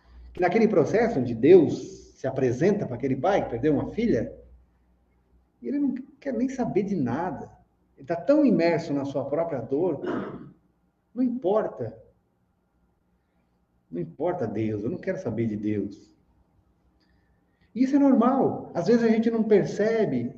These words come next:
e quer, e nó-, nós temos, nós temos que fazer a meia-culpa, nós queremos, às vezes, em-, empurrar pra pessoa conceitos religiosos no momento que ela não está preparada e não vai aceitar. Isso aconteceu comigo.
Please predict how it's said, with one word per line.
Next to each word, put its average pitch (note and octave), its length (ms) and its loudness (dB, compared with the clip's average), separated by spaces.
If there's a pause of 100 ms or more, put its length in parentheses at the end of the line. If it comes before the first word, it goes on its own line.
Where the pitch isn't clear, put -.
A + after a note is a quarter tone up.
e D3+ 80 -10
quer, - 960 -2
e E3 100 2
nó-, F#3+ 220 4
nós A3+ 260 6
temos, G3 340 6
nós E3 120 0
temos A#3+ 160 2
que G3+ 100 -2
fazer E3+ 420 0
a G3 60 2
meia-culpa, F3+ 540 2
nós F#3 360 -2
queremos, G#3 300 2
às F3 100 2
vezes, G#3 220 2
em-, G3 160 0 (600)
empurrar G#3 800 0
pra E3+ 100 0
pessoa E3+ 800 2 (540)
conceitos F#3 640 2
religiosos F#3 540 4
no G#3+ 60 2
momento A3+ 320 6
que A#3 80 2
ela A3+ 120 6
não B3 440 8
está A#3 240 0
preparada G#3+ 440 4
e A#3+ 60 8
não C#4 260 8
vai A#3+ 220 4
aceitar. G#3 560 -2
Isso F#3 140 -8
aconteceu G#3+ 340 -2
comigo. F3 560 -2